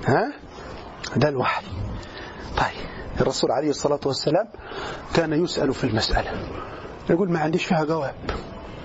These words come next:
ليس عندي فيها جواب حتى يأتي الوحي". طب لما يكون الوحي يعني ذاتي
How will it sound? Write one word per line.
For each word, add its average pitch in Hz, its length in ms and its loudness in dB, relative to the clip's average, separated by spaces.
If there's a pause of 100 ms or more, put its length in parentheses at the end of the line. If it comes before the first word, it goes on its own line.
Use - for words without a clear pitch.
(760)
ليس 226 220 2
عندي 180 180 0
فيها 123 220 0
جواب - 320 -4
حتى 214 340 2
يأتي - 240 0
الوحي". 160 280 0 (500)
طب 143 140 4
لما 156 220 4
يكون 202 220 4
الوحي 127 600 2 (2750)
يعني 120 240 4
ذاتي 175 400 4